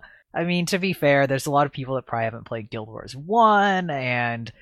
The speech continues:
there's a lot of people that don't necessarily go to the subreddit and read the other people's theories and observations about all these things, and that,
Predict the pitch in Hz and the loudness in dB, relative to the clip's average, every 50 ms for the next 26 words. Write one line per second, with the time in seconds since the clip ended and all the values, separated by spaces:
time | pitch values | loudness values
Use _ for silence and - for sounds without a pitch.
0 | - _ - 143 123 120 113 113 113 127 143 151 147 143 - 143 135 131 - 139 | -12 _ -4 -2 -2 -2 -4 -4 0 4 4 4 4 4 0 -6 -8 -6 -4 -4
1 | 131 123 120 120 - - 131 123 120 127 117 - 123 - 135 123 120 113 - 127 | -4 -4 -4 -6 -2 -2 -2 0 0 -2 -4 -4 -4 -2 -4 -4 -4 -4 -6 -6
2 | 120 113 107 113 107 - - - - 165 160 156 143 143 151 147 147 143 143 143 | -6 -6 -6 -8 -6 -4 -4 -2 2 4 4 4 4 2 2 4 4 4 4 4
3 | 139 127 - 120 113 113 113 117 120 127 135 131 127 127 120 113 113 120 - 113 | 2 0 -2 -6 -8 -8 -10 -8 -6 -6 -4 -4 -4 -6 -8 -8 -8 -6 -6 -4
4 | 113 127 120 - - 123 - - 110 107 - - - - 165 156 156 151 147 139 | -4 -6 -6 -8 -10 -14 -14 -12 -12 -12 -14 -8 -4 0 2 4 4 4 4 2
5 | 139 131 120 120 113 113 107 110 107 - - 120 117 131 139 143 131 - 143 131 | 0 0 -2 -4 -4 -4 -4 -4 -4 -6 -8 -4 -2 0 0 0 0 -2 -2 -4
6 | 127 120 113 123 120 117 117 113 113 113 113 117 110 - - 131 120 113 110 113 | -4 -6 -6 -4 -2 -2 -2 -2 -2 -4 -6 -8 -10 -8 -4 -4 -4 -4 -4 -6
7 | 117 110 104 113 110 104 101 110 110 101 101 104 101 98 - | -8 -8 -6 -6 -8 -6 -8 -8 -8 -6 -6 -8 -8 -10 -12